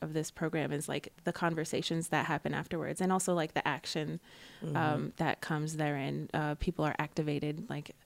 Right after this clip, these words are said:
Speaker 1: all these women in this room, um, developing this understanding about, um, how our stories are connected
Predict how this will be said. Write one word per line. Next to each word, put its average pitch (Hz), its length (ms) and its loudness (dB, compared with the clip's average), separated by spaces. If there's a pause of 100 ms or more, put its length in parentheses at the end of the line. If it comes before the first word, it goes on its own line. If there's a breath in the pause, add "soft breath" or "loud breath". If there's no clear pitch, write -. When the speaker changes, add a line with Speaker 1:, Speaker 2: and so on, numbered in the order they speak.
(440 loud breath)
Speaker 1:
all 170 100 6
these 165 240 4
women 156 500 2
in 160 300 0 (160)
this 165 240 0
room, 156 500 2
um, 151 420 -2 (1300 loud breath)
developing 160 560 6
this 156 200 2
understanding 151 840 2
about, 151 440 0
um, 147 380 2
how 151 500 0
our 160 120 4
stories 165 420 2
are 143 100 0
connected 151 680 0